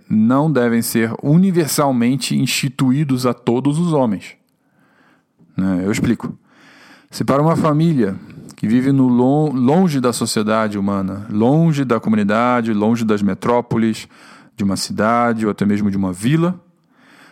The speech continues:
para essa pessoa, para essa família, talvez fosse importante que o pai tenha uma arma para proteger seus filhos de bandidos, de pessoas que passam pela sua casa, porque ele não tem comunidade, não tem,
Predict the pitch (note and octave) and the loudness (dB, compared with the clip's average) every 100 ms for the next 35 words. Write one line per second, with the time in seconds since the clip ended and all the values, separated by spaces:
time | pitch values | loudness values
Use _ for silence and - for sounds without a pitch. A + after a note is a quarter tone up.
0 | _ - C#3 E3 D3+ D#3 - D#3 D#3+ E3 | _ -2 0 0 0 0 0 2 2 2
1 | F3+ E3+ A2+ B2 - - G#2 B2 B2 B2 | 0 -2 -2 -2 -2 0 2 2 2 -2
2 | - C3+ C3 A2 A2 B2 - A2+ A#2 - | 0 0 0 0 0 0 -2 -4 -2 0
3 | A#2+ B2+ - A2 - C#3 - A2+ A#2+ B2 | 0 0 0 -2 -2 -6 -4 -4 -4 -2
4 | C#3 C#3 A2 A2+ A#2 B2+ - - _ - | -2 0 0 0 0 -4 -8 -20 _ -20
5 | _ _ A#2+ A#2 C3+ B2+ B2 C3 B2+ C#3 | _ _ -2 0 0 0 0 0 0 0
6 | - B2+ B2 A#2 A2+ C3 D3 C#3 C#3 C3+ | 0 0 2 0 0 2 2 2 0 0
7 | C3 B2+ B2 - _ - - - _ G#2 | 0 0 -4 -12 _ -20 -20 -20 _ -2
8 | G#2+ G#2 G2 - G2+ - A2+ G#2+ - - | 0 0 -2 -2 -4 -2 -2 -2 -6 -4
9 | A2+ A#2+ A#2+ - A#2 A2+ A2 G2+ G2+ G#2+ | 0 0 0 0 0 0 -2 -4 -4 -6
10 | - A#2 A2+ A2+ G#2+ G#2 G#2 G#2 - _ | -4 0 0 0 -2 -2 -2 -4 -10 _
11 | _ _ _ _ - - G#2 G#2 G2 G2 | _ _ _ _ -10 -4 -2 -2 -2 -4
12 | G2 G2+ A2 A2+ A2+ A2 G2+ G2+ G2 - | -2 -2 0 0 0 0 -2 -4 -4 -6
13 | G2 | -6